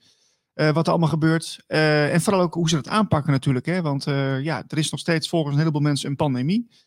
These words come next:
Eh, nou, dan moeten we misschien, ik wil even kijken hoe ze dat dan aanpakken daar. Eh, hoe hou je afstand en dat soort dingen. Of doen ze daar misschien helemaal niet aan? Zou ook kunnen natuurlijk.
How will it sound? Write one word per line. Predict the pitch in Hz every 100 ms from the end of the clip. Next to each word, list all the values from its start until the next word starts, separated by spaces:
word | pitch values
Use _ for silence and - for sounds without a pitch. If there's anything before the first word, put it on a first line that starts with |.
| _ _
Eh, | - 170
nou, | 170 170 170
dan | 214 170
moeten | 170 175
we |
misschien, | 165 - -
ik | 180
wil | 190 156
even | 151 139
kijken | 143 135
hoe | 143
ze | 139
dat | 139
dan | 139 127
aanpakken | 196 202 208 190
daar. | 180 165 156 147 143
Eh, | 143 143 143 139
hoe | 143 147 170
hou | 151 143
je |
afstand | - 190 - 202 -
en | -
dat | 160
soort | 170
dingen. | 156 139
Of | - 147
doen | 208
ze | 233
daar | 240
misschien | 226 226
helemaal | 208 208
niet | 190 180
aan? | 147 120
Zou | 123
ook | 202
kunnen | - 220 180
natuurlijk. | 143 123 123